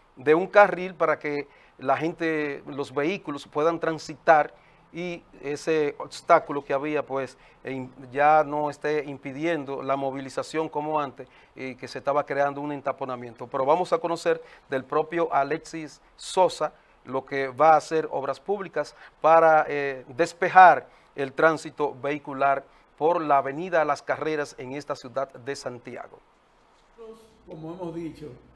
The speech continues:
Speaker 2: estamos tomando todas las medidas preventivas, que es lo importante.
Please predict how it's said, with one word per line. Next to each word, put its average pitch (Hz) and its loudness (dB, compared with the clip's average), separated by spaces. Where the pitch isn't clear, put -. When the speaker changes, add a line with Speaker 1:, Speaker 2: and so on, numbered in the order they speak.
Speaker 2:
estamos 185 -6
tomando 175 -6
todas 170 0
las 165 -2
medidas 160 -2
preventivas, 151 -2
que 156 -6
es 156 -4
lo 160 -4
importante. 131 -10